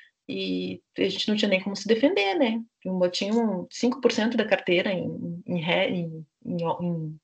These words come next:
dólar, nossa, não deu nem pra amortecer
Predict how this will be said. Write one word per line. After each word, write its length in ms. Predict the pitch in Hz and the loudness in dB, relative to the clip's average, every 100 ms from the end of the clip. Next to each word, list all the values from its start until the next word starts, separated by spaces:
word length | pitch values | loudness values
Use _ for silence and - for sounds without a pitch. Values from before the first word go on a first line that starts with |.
| _ | _
dólar, 480 | 170 185 240 240 - _ _ _ _ _ 170 170 156 - - - | 6 8 10 6 0 _ _ _ _ _ 0 0 0 -6 -8 4
nossa, 340 | 175 202 277 226 | 10 10 10 6
não 160 | 202 | 6
deu 160 | 190 190 | 4 6
nem 220 | 180 180 | 6 4
pra 400 | - 269 294 175 - _ _ _ _ _ - | 4 6 6 2 -6 _ _ _ _ _ 0
amortecer 1120 | 196 190 185 208 208 175 165 226 254 95 - | 8 8 10 4 6 6 8 10 10 8 4